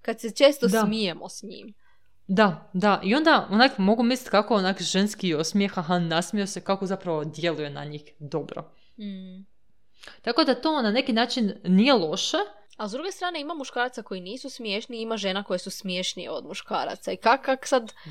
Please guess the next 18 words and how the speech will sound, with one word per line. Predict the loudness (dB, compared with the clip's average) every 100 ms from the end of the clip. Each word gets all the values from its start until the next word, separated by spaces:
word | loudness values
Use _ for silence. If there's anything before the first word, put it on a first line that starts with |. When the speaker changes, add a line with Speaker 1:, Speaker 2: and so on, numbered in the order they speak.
| -2
Speaker 2:
Da. | 2 4
Speaker 1:
to | 4 4
onda | 4 0
izbalansirat? | -4 -4 -4 -4 -6 -6 -4 -6 -8 -12 _ _ _ -18 -18 _ -8
Speaker 2:
Hm. | -4 -4 -6 -16 -2
E, | 0
to, | 2 2
to, | 4 2
to | 4
mi | 4 4
je | 4
zanimljivo. | 2 0 0 0 2
Mislim, | 2 4
to | 6
očito | 4 4 4
je | 6 6 4
neki | 2 -2 -6
thing. | -4 -4 -6